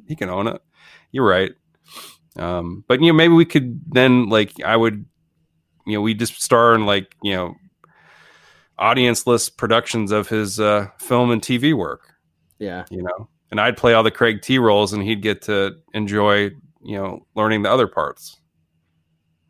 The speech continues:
Speaker 1: Do you know what I'm saying?
Speaker 2: Solid.
Speaker 1: Could work. What about you?
Speaker 2: So,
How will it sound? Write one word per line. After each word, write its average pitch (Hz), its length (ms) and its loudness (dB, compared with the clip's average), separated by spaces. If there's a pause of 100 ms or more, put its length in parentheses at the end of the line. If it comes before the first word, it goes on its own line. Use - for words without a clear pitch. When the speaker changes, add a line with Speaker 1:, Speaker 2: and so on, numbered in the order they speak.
(160)
Speaker 1:
Do 95 60 -12
you - 20 -6
know 101 60 -4
what 98 120 -6
I'm 117 140 0
saying? 151 160 -6
Speaker 2:
Solid. 80 460 -10 (440)
Speaker 1:
Could 120 140 -6
work. 120 320 -2
What 113 100 -2
about 113 180 2
you? 104 200 -4 (1900)
Speaker 2:
So, 151 480 4